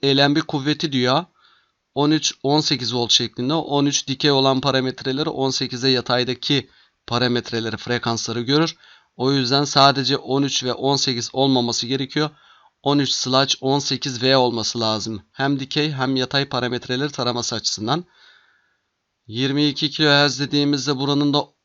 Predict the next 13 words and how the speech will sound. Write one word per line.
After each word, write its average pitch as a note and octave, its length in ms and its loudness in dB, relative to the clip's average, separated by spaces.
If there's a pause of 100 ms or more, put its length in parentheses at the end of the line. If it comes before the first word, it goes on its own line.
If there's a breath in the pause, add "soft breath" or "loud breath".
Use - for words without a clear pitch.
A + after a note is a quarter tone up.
(260)
aktif B2 380 0
olması B2+ 400 2
gerekiyor. A#2 600 -2
On B2 260 0
konumunda A#2 440 -2
olması G#2+ 300 -6
gerekiyor. A2+ 480 -4
Ton C#3 220 0
patlamasını B2+ 580 -2
geçiyoruz. B2 760 0 (960 loud breath)
Dizec C#3+ 720 4 (360)
denilen C3+ 520 4
bölüm, D3 440 0